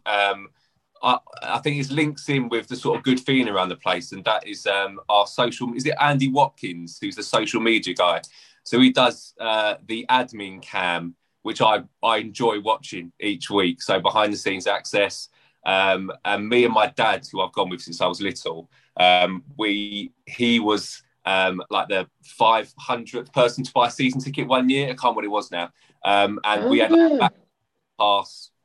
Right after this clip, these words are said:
Speaker 1: tour, basically. And Andy Watkins really looks after us, but I think he's doing a really good job, that bloke. I know he mentioned on Twitter the other day that he's off on a two-week break,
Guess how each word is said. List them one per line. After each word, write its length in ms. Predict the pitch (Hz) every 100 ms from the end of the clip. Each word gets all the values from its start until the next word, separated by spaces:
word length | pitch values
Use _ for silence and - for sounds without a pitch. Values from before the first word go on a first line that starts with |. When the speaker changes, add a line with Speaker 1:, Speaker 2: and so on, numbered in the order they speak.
| _
Speaker 1:
tour, 520 | - 123 107 85 85 -
basically. 680 | 92 90 85 73 87 90 - - - - -
And 120 | 107
Andy 260 | 113 113 107
Watkins 440 | 117 - 101 98
really 180 | 110 98
looks 200 | 95 117
after 320 | 107 - 95
us, 160 | 85 -
but 100 | 95
I 60 |
think 160 | 131 131
he's 140 | 127
doing 140 | 120 113
a 60 |
really 320 | 117 131 127
good 260 | 113 117 101
job, 280 | 117 98 -
that 200 | 85 -
bloke. 220 | 90 92 107
I 80 | 107
know 220 | 117 110
he 80 | 107
mentioned 340 | 113 113 -
on 60 | 101
Twitter 260 | - -
the 100 | 98
other 160 | 98 92
day 240 | 98 92
that 140 | 90 90
he's 180 | 92 101
off 180 | 92
on 100 | 95
a 40 | 95
two-week 500 | - 104 92 90 -
break, 400 | 95 87 -